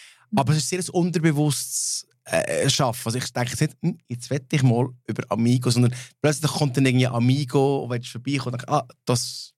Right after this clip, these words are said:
Speaker 2: ist jetzt noch gut. Was
Speaker 1: Das
Speaker 2: könnte
Speaker 1: nehme ich jetzt gerade auf.
Speaker 2: Genau, ja, genau.
Speaker 1: Und dann schreibst du es auf und dann
Speaker 2: Ja, ja, also meistens singe ich das Handy rein, genau, damit, damit, ähm, damit ich es gar nicht vergesse.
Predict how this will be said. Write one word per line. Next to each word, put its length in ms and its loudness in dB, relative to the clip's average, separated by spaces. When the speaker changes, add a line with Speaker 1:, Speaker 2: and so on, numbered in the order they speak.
Speaker 2:
ist 140 -2
jetzt 160 -6
noch 100 0
gut. 200 2
Was 80 -6
Speaker 1:
Das 100 -2
Speaker 2:
könnte 140 2
Speaker 1:
nehme 120 2
ich 60 4
jetzt 160 -4
gerade 240 0
auf. 60 2
Speaker 2:
Genau, 340 2
ja, 160 0
genau. 180 -10
Speaker 1:
Und 100 -6
dann 120 0
schreibst 360 2
du 40 -4
es 100 -4
auf 420 2
und 220 -2
dann 120 4
Speaker 2:
Ja, 200 4
ja, 100 2
also 160 0
meistens 400 0
singe 180 0
ich 60 0
das 160 -6
Handy 360 2
rein, 160 2
genau, 320 2
damit, 440 0
damit, 360 4
ähm, 840 0
damit 200 2
ich 80 -6
es 80 0
gar 80 0
nicht 180 -4
vergesse. 380 -2